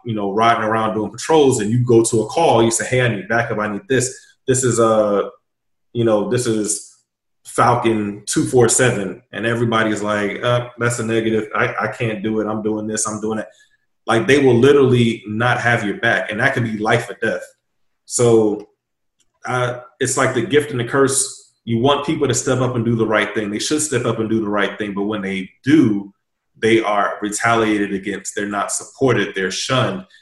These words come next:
And they're basically being forced, you know, out off the force. You know, so you have very good people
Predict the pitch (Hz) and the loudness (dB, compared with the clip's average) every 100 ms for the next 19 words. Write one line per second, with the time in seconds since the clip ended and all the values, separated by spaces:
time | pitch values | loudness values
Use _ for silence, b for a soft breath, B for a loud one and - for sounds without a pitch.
0 | b 123 117 98 123 139 - - _ 127 | b -4 -2 0 2 2 0 -10 _ -4
1 | 113 117 107 - - 160 127 113 - - | -2 -2 -4 -8 -4 0 2 2 -2 -10
2 | - _ - 117 107 - 117 120 - _ | -16 _ -4 -2 -2 -4 0 0 0 _
3 | - - - _ - 170 - - - 90 | -18 -18 -20 _ 4 4 4 -6 -6 -6
4 | - - - _ _ - 107 98 98 117 | -6 -12 -18 _ _ -14 -10 -8 -4 -4
5 | 120 107 92 113 120 113 110 - 147 127 | -2 -2 -2 0 2 2 -2 -4 -8 -6
6 | 101 95 | -4 -6